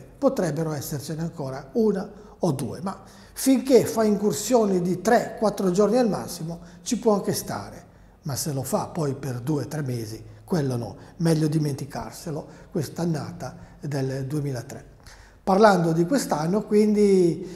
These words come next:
eh, non ci saranno problemi di cielo. Io direi che da oggi fino a tutto lunedì o martedì il cielo sarà sereno o poco nuvoloso.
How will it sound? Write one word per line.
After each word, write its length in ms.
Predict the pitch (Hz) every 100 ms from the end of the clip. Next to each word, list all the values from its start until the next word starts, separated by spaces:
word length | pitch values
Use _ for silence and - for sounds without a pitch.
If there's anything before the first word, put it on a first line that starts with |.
| - - -
eh, 640 | 180 165 156 147 147 147 151
non 180 | 277 -
ci 120 | 196
saranno 420 | - 175 160 156
problemi 480 | - 151 160 151 139
di 160 | 135
cielo. 360 | - 127 110 -
Io 160 | 139 147
direi 340 | 160 151 143
che 120 | 156
da 180 | 139 147
oggi 300 | 190 160 123
fino 320 | 120 - 175 165
a 40 |
tutto 320 | - 175 170
lunedì 400 | 151 170 175 185
o 60 | 170
martedì 840 | 175 175 233 254 269 - - -
il 180 | 180 147
cielo 340 | - 233 208 160
sarà 380 | - 147 143 -
sereno 720 | - 254 254 170 170 233 - - - - - -
o 120 | 294
poco 260 | 254 214
nuvoloso. 640 | 202 170 143 110 - 120